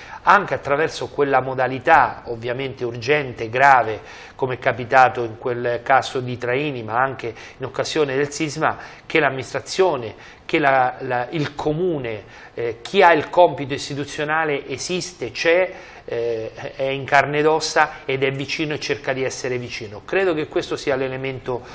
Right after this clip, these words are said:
eh, più importante. Purtroppo, come spesso capita, eh, da questi eventi, piuttosto che trovare la forza per ritrovarsi insieme, al di là delle appartenenze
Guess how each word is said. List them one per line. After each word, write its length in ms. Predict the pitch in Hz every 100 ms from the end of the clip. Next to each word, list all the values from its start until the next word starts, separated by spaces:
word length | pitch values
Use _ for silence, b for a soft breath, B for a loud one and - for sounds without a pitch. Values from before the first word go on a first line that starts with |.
| B B -
eh, 240 | 123 120
più 140 | - 135
importante. 760 | - 120 - 117 101 92 110
Purtroppo, 920 | - 170 175 165 156 - 185 190 - B B B B B
come 240 | - 156
spesso 580 | 147 - 190 180 - 151
capita, 840 | 147 165 180 180 196 196 196 - B B B -
eh, 380 | - 123 120 123
da 180 | 131 131
questi 340 | 165 - 165
eventi, 480 | 151 165 147 131 131
piuttosto 560 | 127 120 180 160 -
che 220 | - 156 -
trovare 680 | 147 147 151 160 143 123 120
la 100 | 117
forza 400 | 160 156 - 117
per 160 | 151
ritrovarsi 580 | 151 147 147 156 165 -
insieme, 420 | 147 - 214 147
al 100 | 143
di 120 | 143 170
là 160 | 190
delle 200 | 139 123
appartenenze 800 | 120 120 - 117 117 101 - -